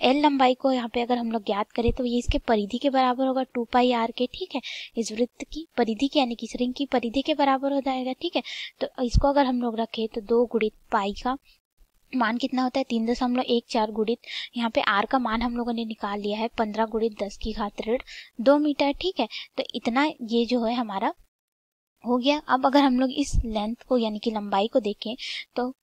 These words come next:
हम लोग इसको हल कर सकते हैं। तो ये मान हमें प्राप्त शून्य दशमलव नौ चार दो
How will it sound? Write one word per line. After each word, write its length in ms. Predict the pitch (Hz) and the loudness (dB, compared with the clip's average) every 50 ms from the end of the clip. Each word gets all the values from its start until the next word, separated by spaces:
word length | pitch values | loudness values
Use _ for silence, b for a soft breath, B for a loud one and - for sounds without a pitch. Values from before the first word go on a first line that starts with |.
| b b b b | b b b b
हम 180 | - 247 226 233 | -2 0 2 2
लोग 160 | 247 269 247 | 2 2 2
इसको 180 | 269 - - 285 | 0 0 0 2
हल 160 | 247 262 233 240 | 2 2 2 4
कर 140 | - 277 262 | 4 2 2
सकते 260 | - 262 - _ 247 | 2 -2 -6 _ -6
हैं। 80 | 247 240 | -6 -4
तो 80 | 254 | -4
ये 120 | 233 240 233 | -2 -2 -2
मान 260 | 226 208 208 214 226 | -2 -2 -4 -2 -2
हमें 160 | 247 247 254 247 | 0 0 0 0
प्राप्त 300 | - 233 208 214 - _ _ B B B B B B _ - | 2 0 0 0 -2 _ _ B B B B B B _ -8
शून्य 360 | - - 262 254 240 240 247 | -4 -2 0 0 2 0 0
दशमलव 640 | 233 240 220 - - 220 214 214 208 214 226 269 294 _ _ b b b _ _ - | 0 -2 -4 -4 -8 -10 -8 -8 -6 -6 -6 -6 -8 _ _ b b b _ _ -6
नौ 240 | 233 220 220 220 247 | -2 0 0 0 0
चार 340 | - - - 220 202 202 240 - _ _ _ _ _ - | -2 -2 -2 -2 0 -2 -2 -4 _ _ _ _ _ -4
दो 180 | 208 214 226 | 0 2 4